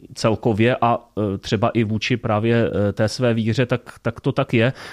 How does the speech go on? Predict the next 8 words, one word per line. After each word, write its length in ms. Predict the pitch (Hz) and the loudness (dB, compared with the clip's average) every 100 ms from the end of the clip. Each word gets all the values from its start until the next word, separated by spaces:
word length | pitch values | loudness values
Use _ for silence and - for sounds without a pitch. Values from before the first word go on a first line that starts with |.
| - | -6
A, 280 | 117 117 120 | 0 2 2
eh, 440 | - 107 107 104 104 | 2 2 2 2 2
zároveň 380 | 113 117 139 135 | 2 2 2 2
si 140 | 160 | 2
myslím, 360 | 135 - 139 139 | 0 0 0 0
že 120 | 143 | 0
takovému 440 | 117 143 127 143 | -2 0 2 2
člověku 800 | 143 131 117 120 - 143 147 135 | 0 0 2 0 0 0 2 0